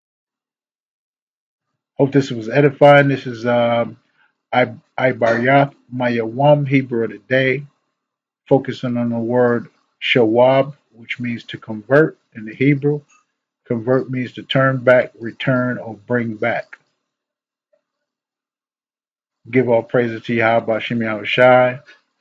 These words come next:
We give double honors to the elders and apostles, great millstone. Peace and shalom to the elect, pushing this word in sincerity and truth.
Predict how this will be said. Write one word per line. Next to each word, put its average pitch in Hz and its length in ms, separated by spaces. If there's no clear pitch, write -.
We 117 100
give 123 160
double 120 280
honors 117 300
to 117 120
the 101 120
elders 117 300
and 104 100
apostles, 110 480
great 117 220
millstone. 113 640
Peace - 260
and 113 80
shalom 110 500
to - 120
the 110 60
elect, 113 320
pushing 117 280
this 98 200
word 110 320
in 92 100
sincerity 107 600
and - 160
truth. - 340